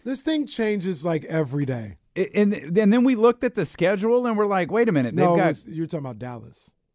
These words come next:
Speaker 2: Oh, it was Dallas.
Speaker 1: Yeah.
Speaker 2: Okay.
Speaker 1: But it does change, like, every day. I don't know. I can't keep
Speaker 2: So, so how about this? We, <laughs> you know, the, the, the, the, the, the Sacramento Kings falling apart.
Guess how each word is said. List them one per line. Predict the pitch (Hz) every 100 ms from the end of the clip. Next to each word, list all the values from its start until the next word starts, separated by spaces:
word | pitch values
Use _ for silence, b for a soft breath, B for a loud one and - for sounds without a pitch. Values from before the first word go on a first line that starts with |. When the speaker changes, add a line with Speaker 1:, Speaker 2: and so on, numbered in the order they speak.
| -
Speaker 2:
Oh, | 170 160
it |
was | 120 95
Dallas. | 127 135 131 90 - - -
Speaker 1:
Yeah. | 120
Speaker 2:
Okay. | 123 117 92 87 -
Speaker 1:
But | 143 156
it |
does | 151 165 139
change, | - 139 120
like, | 117 110
every | 107 101
day. | 104 - -
I | 131
don't | 147
know. | 139
I | 139
can't | - 147 -
keep | 113
Speaker 2:
So, | 151 120 - b b b
so | - 139
how | 180
about | 220 135 -
this? | 127 110 -
We, | 117 110 127 - b
<laughs> | b 139 117
you | 120
know, | 110
the, | 98 -
the, | 92 107
the, | 104 95 - _ _ _ _ _
the, | 110 104 92
the, | 69 95 90 -
the | 95
Sacramento | 120 107 107 98
Kings | - 110 92
falling | 107 92 85
apart. | 78 98 80 -